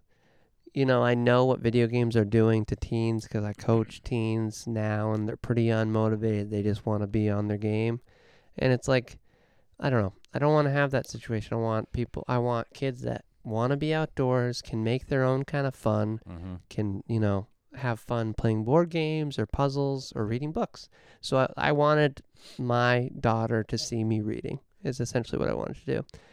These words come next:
Speaker 1: And, uh, I completed, I read my twenty-sixth book. I finished on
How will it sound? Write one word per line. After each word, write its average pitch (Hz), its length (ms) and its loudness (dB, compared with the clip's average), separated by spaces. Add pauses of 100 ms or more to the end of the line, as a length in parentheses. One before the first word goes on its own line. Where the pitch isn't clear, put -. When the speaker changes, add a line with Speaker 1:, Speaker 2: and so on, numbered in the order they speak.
(180)
Speaker 1:
And, 131 260 2
uh, 135 220 4
I 123 100 0
completed, 147 600 -2 (260)
I 117 100 -4
read 120 400 -2 (160)
my 113 360 -6
twenty-sixth 160 540 0
book. 123 220 -2
I 113 40 -4
finished 120 560 -2 (680)
on 104 480 -2